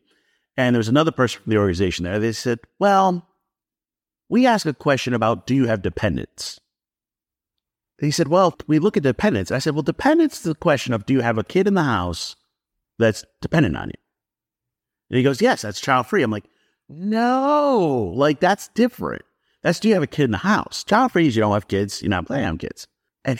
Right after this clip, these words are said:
we went around and around and around, and he said, "Well, we ask, do you have dependent? That's good enough." Then his argument was,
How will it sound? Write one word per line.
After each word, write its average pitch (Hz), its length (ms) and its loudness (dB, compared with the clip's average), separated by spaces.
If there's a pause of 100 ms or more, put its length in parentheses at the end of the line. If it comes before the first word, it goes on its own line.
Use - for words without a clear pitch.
(120)
we 156 120 2
went 208 180 4
around 117 420 2
and 110 100 2
around 95 560 0
and 90 100 -2
around, 85 540 -2
and 80 200 -4 (520)
he 113 80 -6
said, 117 180 -6
"Well, 151 220 0
we 165 140 2
ask, 151 360 -2 (300)
do 120 80 -2
you 139 40 6
have 135 80 0
dependent? 123 400 -2
That's 117 180 0
good 104 160 -2
enough." - 320 -10 (840)
Then 190 120 2
his 196 120 2
argument 143 340 2
was, 123 240 -2